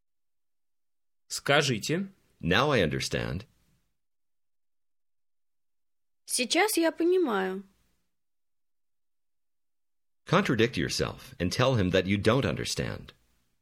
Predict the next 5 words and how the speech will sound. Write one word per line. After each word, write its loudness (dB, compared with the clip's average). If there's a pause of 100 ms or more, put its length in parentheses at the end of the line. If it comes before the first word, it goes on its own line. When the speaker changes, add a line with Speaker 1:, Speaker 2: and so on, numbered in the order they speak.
(2750)
Speaker 3:
Да 0
нет, 2 (280)
я 2
не 4
понимаю. 0